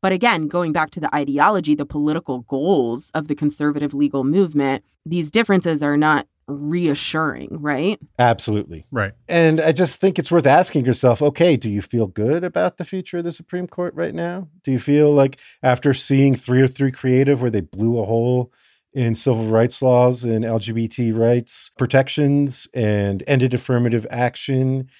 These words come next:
Speaker 2: and killed student loans, do you feel like the Supreme Court is, like,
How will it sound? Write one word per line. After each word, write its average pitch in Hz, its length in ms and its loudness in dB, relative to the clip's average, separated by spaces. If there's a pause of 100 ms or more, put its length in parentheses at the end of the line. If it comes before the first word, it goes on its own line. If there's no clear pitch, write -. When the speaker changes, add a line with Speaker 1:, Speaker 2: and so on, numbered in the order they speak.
(300)
Speaker 2:
and 101 840 -2 (120)
killed 123 400 2
student 127 420 0
loans, 131 480 0
do 117 100 -2
you 113 120 2
feel 120 320 2
like 123 200 2
the 113 80 -4
Supreme 113 360 -4
Court 123 360 -2
is, 110 360 -2
like, 101 180 0